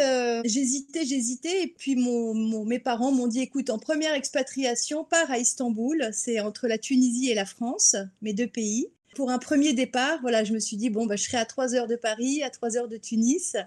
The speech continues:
c'est idéal. » C'est pour ça que j'ai choisi Istanbul comme destination. Et je suis arrivée en tant que prof de physique-chimie au lycée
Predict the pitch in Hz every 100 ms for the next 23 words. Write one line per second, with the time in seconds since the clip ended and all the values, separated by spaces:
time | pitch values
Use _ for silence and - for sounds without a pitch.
0 | _ - - 277 240 196 156 185 220 233
1 | 254 233 233 - 226 208 277 - 262 -
2 | 269 233 277 233 202 - - 208 196 185
3 | 190 233 - 254 226 - 240 262 - _
4 | - 220 208 - - 269 226 208 208 247
5 | 262 208 196 233 247 214 - 247 220 208
6 | 254 233 240 - 220 269 226 196 - 240